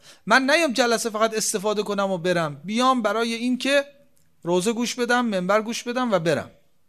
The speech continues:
بیام برای این که قرآن سر بگیرم، گناهان من بخشیده بشود و برم. نه، بغل دستیم هم گناهاش باید بخشیده بشه. خدایا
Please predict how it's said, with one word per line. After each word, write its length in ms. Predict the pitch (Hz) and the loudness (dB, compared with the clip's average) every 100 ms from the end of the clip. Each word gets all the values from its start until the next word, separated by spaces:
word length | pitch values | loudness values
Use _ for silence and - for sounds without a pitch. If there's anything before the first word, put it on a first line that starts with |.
| _ - | _ -8
بیام 340 | 175 254 262 | 2 4 4
برای 260 | 226 226 240 | 4 4 4
این 120 | 240 | 2
که 100 | 254 | 0
قرآن 360 | 240 202 202 226 | 0 2 2 0
سر 220 | - 233 | 2 2
بگیرم، 400 | 226 214 226 208 | 2 -2 0 0
گناهان 420 | 185 190 190 220 | 2 2 2 2
من 220 | 220 226 | 2 0
بخشیده 440 | 185 175 - 180 214 | 0 -4 -4 -6 -6
بشود 380 | 233 226 226 190 | -6 -4 -4 -4
و 80 | |
برم. 340 | 165 185 135 110 _ | -4 -4 -6 -10 _
نه، 440 | 160 220 254 196 139 _ _ _ - | -4 0 2 0 -2 _ _ _ -2
بغل 260 | 180 196 208 | 4 6 6
دستیم 320 | 202 - 269 | 4 2 0
هم 80 | 233 | 0
گناهاش 340 | 220 196 185 | 0 0 0
باید 160 | 180 160 | -4 -4
بخشیده 400 | 151 - 139 139 | -6 -8 -10 -10
بشه. 260 | 123 120 | -10 -10
خدایا 500 | - 147 190 160 110 | -8 -6 -4 -4 -10